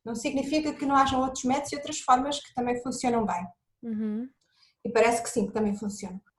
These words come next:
Speaker 1: Eu gosto de aconselhar que as minhas mulheres, elas aumentem um, um, um bocadinho os hidratos de carbono na fase pré-menstrual, um bocadinho a proteína, um bocadinho a gordura. Simplificando.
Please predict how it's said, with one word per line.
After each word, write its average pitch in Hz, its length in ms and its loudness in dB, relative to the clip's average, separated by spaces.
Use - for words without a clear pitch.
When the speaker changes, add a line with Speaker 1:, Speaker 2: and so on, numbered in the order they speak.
Speaker 1:
Eu 339 120 2
gosto 381 240 8
de 370 60 0
aconselhar 277 480 2
que 277 100 -6
as 269 80 -6
minhas 277 180 0
mulheres, 269 240 2
elas 269 220 6
aumentem 285 440 2
um, 269 220 -2
um, 262 200 -2
um 269 40 -2
bocadinho 262 400 0
os 247 80 0
hidratos 247 300 2
de - 60 -12
carbono 226 280 2
na 226 80 0
fase 226 260 -4
pré-menstrual, 208 760 2
um 202 40 2
bocadinho 240 380 2
a 247 40 -4
proteína, 226 600 0
um 208 60 -2
bocadinho 220 300 0
a 214 40 -2
gordura. 196 440 -6
Simplificando. 247 720 -4